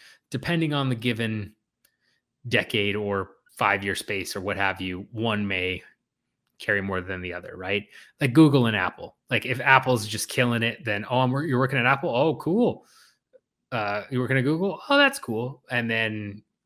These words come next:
if Google's killing it, vice versa, but it's near the same prestige level. That's not the case in the M M A industry. There's the U F C and then there's everyone else.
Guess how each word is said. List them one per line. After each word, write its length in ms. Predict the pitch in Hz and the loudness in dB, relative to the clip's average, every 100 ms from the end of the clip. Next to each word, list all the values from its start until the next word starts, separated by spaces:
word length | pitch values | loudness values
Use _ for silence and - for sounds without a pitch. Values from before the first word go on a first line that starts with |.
| - | -20
if 140 | - | 0
Google's 300 | 196 185 170 - _ _ | 4 4 2 -2 _ _
killing 280 | - 165 143 | -2 0 0
it, 200 | 135 - | -2 -2
vice 200 | 123 120 | -2 -2
versa, 280 | 117 104 104 | -4 -6 -4
but 160 | 123 | -2
it's 200 | 120 117 | -2 -4
near 460 | 143 147 165 156 143 | -4 0 2 4 2
the 140 | 123 | 0
same 240 | 117 120 101 | -4 -4 -4
prestige 320 | 110 117 101 | -6 -8 -6
level. 280 | 98 101 101 - - _ _ _ _ | -10 -12 -20 -20 -20 _ _ _ _
That's 260 | 139 143 - | 0 0 0
not 280 | 120 120 | 0 0
the 80 | - | -2
case 240 | - 113 - | -4 -4 -4
in 80 | |
the 80 | 107 | -8
M 80 | 101 | -8
M 100 | 95 | -6
A 160 | 95 92 | -6 -8
industry. 480 | 92 92 - 92 _ _ _ _ _ _ _ _ _ - | -10 -14 -16 -20 _ _ _ _ _ _ _ _ _ 2
There's 500 | 127 117 95 - _ _ _ - | 4 4 0 -8 _ _ _ -10
the 80 | 123 | 0
U 200 | 127 190 | 4 6
F 80 | 185 | 4
C 220 | - 185 | 2 2
and 100 | 139 | 4
then 140 | 123 | 2
there's 160 | 117 107 | 0 -2
everyone 320 | 101 95 92 | -4 -6 -10
else. 340 | 87 - - | -12 -16 -18